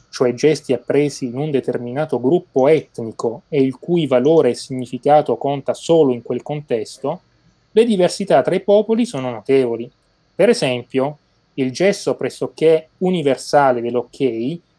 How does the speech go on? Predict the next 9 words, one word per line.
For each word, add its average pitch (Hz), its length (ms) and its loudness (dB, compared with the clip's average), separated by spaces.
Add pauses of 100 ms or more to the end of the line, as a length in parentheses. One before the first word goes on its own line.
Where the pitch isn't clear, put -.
a 185 100 -2
Malta 156 720 0 (120)
serve 143 460 2
a 131 40 -4
indicare 131 580 -2
chi 139 100 -8
ha 160 60 -6
tendenze 127 760 -8
omosessuali. 110 840 -6